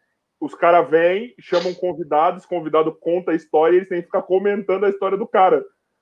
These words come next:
tá ligado? Então, tipo, sei lá, a história do cara que ia ter cinco minutos tem meia hora porque os caras toda hora cortam, tá ligado? <laughs> E, e faz um comentário, tipo, aleatório, que nem esse agora.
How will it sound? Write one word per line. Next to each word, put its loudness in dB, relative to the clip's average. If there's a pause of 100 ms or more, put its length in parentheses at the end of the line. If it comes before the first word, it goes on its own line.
(100)
tá 0
ligado? 4
Então, 2
tipo, -6
sei 2
lá, 4
a 4
história 2
do -2
cara 0
que -4
ia -4
ter 0
cinco -10
minutos -4
tem -2
meia 6
hora 6
porque -4
os -4
caras -4
toda -4
hora 0
cortam, 4
tá 0
ligado? 0 (160)
<laughs> -20
E, 6 (220)
e 0 (120)
faz 6
um -2
comentário, 4
tipo, -4
aleatório, 4
que -18
nem -4
esse 2
agora. 0